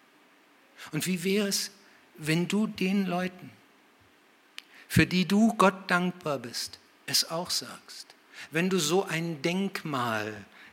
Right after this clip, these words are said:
in ihnen, an, mit ihnen aufrichtest. Wir haben so viel persönlich erlebt, aber auch als Gemeinde erlebt.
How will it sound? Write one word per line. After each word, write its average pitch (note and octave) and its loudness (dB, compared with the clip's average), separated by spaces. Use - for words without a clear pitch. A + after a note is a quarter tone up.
in C#3+ 0
ihnen, D#3+ 0
an, D3 0
mit - -2
ihnen B2+ -2
aufrichtest. - -4
Wir - 2
haben D#3 4
so C#3+ 2
viel E3+ 2
persönlich D3+ -2
erlebt, B2+ 0
aber C#3 -2
auch E3+ -2
als D#3+ 0
Gemeinde F3+ 2
erlebt. - -16